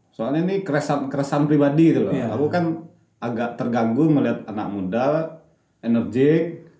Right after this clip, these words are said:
Speaker 1: punya ide-ide bagus, tapi nggak mampu
Speaker 2: Iya,
Speaker 1: melaksanakan
Speaker 2: nggak mampu.
Speaker 1: ide-idenya
Speaker 2: Iya, benar sih.
Speaker 1: itu.
Speaker 2: Banyak
Speaker 1: Entah,
Speaker 2: sih, banyak
Speaker 1: ya,
Speaker 2: sih.
Speaker 1: entah itu bisnis, entah itu hobi dan
Speaker 2: Iya.
Speaker 1: macam-macam ya.
Speaker 2: Jadi, tapi kan gue pengen ininya itu karena lu sendiri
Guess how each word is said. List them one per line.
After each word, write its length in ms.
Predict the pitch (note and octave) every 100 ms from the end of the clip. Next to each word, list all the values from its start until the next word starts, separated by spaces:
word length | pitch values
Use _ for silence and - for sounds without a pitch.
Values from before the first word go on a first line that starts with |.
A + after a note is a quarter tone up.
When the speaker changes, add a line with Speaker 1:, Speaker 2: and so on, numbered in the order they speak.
| _
Speaker 1:
punya 240 | - A2+ A2+
ide-ide 460 | A2+ A2+ A2 A2+
bagus, 520 | A2 G2 A2+ D3+ E3
tapi 260 | - - E3+
nggak 200 | D#3+ D3+
mampu 400 | D#3+ D#3+ D#3+ D3+
Speaker 2:
Iya, 160 | C#3+ C3+
Speaker 1:
melaksanakan 240 | C3 A2+ A#2+
Speaker 2:
nggak 80 | A#2
mampu. 140 | A2
Speaker 1:
ide-idenya 240 | A2 B2+ A2
Speaker 2:
Iya, 160 | G#2
benar 160 | G2+ A2+
sih. 160 | A2
Speaker 1:
itu. 160 | - G2+ F#2
Speaker 2:
Banyak 280 | C#3 E3 F3+
Speaker 1:
Entah, 100 | -
Speaker 2:
sih, 80 | C3
banyak 160 | B2+
Speaker 1:
ya, 80 | F#2+
Speaker 2:
sih. 120 | -
Speaker 1:
entah 160 | - G2+
itu 120 | A2
bisnis, 400 | G#2 G#2 C3+ D#3 - -
entah 220 | A2+ A2
itu 100 | G#2
hobi 300 | G#2 F#2 C3+
dan 100 | A#2+
Speaker 2:
Iya. 100 | G2+
Speaker 1:
macam-macam 420 | F#2 F#2 F2+ - G#2+
ya. 140 | E2+ D#2+ - _ _ _ _ - _ _ -
Speaker 2:
Jadi, 240 | A#2+ D3 C3+ - - - - -
tapi 280 | C#3+ C#3+ C4 - -
kan 160 | A#3+ A#3 - - _ _ _ _
gue 200 | D#3+ G#3
pengen 340 | G#3+ F#3+ D#3 C#3
ininya 440 | C3 B2+ C3 G#3+ G#3
itu 180 | G#3 A#3
karena 520 | D#3 B2+ B2 A#2+ A#2
lu 300 | A#2 A#2 A#2
sendiri 680 | A#2 A2+ A2+ F#3+ - -